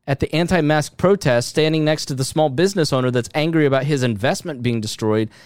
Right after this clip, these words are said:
have two very different motivations. And you get mad at the New York Times when they conflate the two. Um, I will say this. I wanna, uh, you know, a lot of great comments. I wanna thank, um,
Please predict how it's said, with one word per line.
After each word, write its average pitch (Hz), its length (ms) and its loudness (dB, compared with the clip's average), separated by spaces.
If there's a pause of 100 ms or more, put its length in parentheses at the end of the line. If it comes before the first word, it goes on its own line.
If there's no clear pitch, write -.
have 151 180 -2
two 240 220 0
very 220 260 4
different 180 320 -2
motivations. 156 800 2
And 139 160 0
you 180 180 0
get 285 200 -2
mad 180 240 2
at 160 200 2
the 135 120 -4
New 156 100 4
York 165 160 2
Times 151 460 0
when 135 100 2
they 135 100 0
conflate 127 460 -2
the 107 80 -6
two. 87 320 -10 (1120)
Um, 120 300 0
I 147 80 0
will 208 140 2
say 147 240 2
this. 113 240 -2
I 123 60 2
wanna, 147 280 0
uh, 120 140 -2 (120)
you 117 200 -4
know, 104 180 -2 (100)
a 160 40 -6
lot 175 240 4
of 127 60 -2
great 127 220 0
comments. 104 760 -4
I 107 80 -4
wanna 120 200 -2
thank, 104 540 -6
um, 92 480 -6